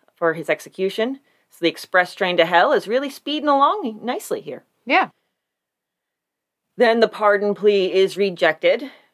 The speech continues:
Speaker 1: which has to be an especially tough hit because the pardon board did simultaneously give out two other decisions offering temporary clemency to two other convicted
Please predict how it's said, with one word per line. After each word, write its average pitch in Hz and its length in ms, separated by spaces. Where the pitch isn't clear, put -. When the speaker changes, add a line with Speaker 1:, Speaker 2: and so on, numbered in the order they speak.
Speaker 1:
which 208 200
has 226 240
to 262 80
be 214 260
an 185 100
especially 175 680
tough 180 300
hit 180 220
because 170 260
the 165 100
pardon 190 420
board 165 340
did 170 340
simultaneously 185 1160
give 214 180
out 170 200
two 202 200
other 156 240
decisions 247 680
offering 165 720
temporary 196 640
clemency 196 640
to 247 120
two 190 300
other 156 340
convicted 160 540